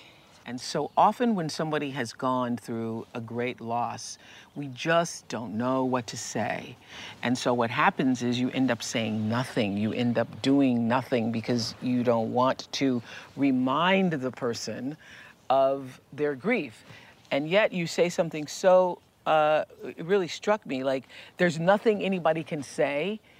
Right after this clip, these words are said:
that's gonna cause you to, like, <laughs> remember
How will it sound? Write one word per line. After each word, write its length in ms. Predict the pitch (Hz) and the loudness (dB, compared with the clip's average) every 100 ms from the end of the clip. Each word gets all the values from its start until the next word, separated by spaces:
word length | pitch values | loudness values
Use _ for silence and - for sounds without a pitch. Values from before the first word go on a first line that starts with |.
| - - | -20 -8
that's 160 | 160 | -8
gonna 220 | - 160 147 | -2 -2 -2
cause 420 | - 170 170 151 | 2 4 4 0
you 160 | 165 | -8
to, 320 | 156 175 151 139 - - _ - | -8 -6 -6 -6 -14 -20 _ -2
like, 420 | 175 - - - - | -2 -2 -14 -16 -14
<laughs> 80 | |
remember 880 | 165 190 185 233 - 202 196 196 220 | -2 0 4 2 2 0 0 4 2